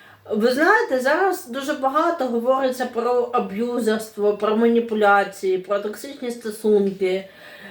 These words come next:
Е, в якому значенні цього слова? Всі ми є трохи маніпуляторами по відношенню до наших близьких, коли хочемо досягти свого і вдаємося до якихось хитрощів, коли ревнуємо своїх половинок.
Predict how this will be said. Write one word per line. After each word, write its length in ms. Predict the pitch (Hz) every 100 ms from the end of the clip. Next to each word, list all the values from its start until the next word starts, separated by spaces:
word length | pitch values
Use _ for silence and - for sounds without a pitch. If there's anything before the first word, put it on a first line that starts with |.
| -
Е, 440 | 208 220 214 214 208
в 100 | 208
якому 480 | 240 240 381 339
значенні 400 | 311 320 311 320
цього 260 | 294 294 285
слова? 380 | - 359 392 320
Всі 340 | - - 330
ми 180 | 311 254
є 420 | 233 233 220 -
трохи 360 | - 233 233 240
маніпуляторами 1120 | 226 226 220 220 233 269 302 262 240 226 220
по 180 | 208 208
відношенню 580 | 208 208 247 247 240 214
до 120 | 202
наших 420 | 214 208 208 190
близьких, 580 | 190 185 180 254 277 311 320 - - - -
коли 240 | - 233 247
хочемо 440 | 247 247 254 233
досягти 500 | 226 226 233 220 233
свого 480 | 226 220 214 220 220
і 580 | 208 214 208 208 202 196 170 156 -
вдаємося 720 | 190 208 202 220 214 202 208
до 140 | 196
якихось 480 | 202 190 202 202 185
хитрощів, 800 | - 220 247 220 208 208 214 196
коли 280 | 262 330 415
ревнуємо 680 | 302 208 233 277 269 240 226
своїх 380 | 226 220 214
половинок. 680 | - 208 208 202 202 196 180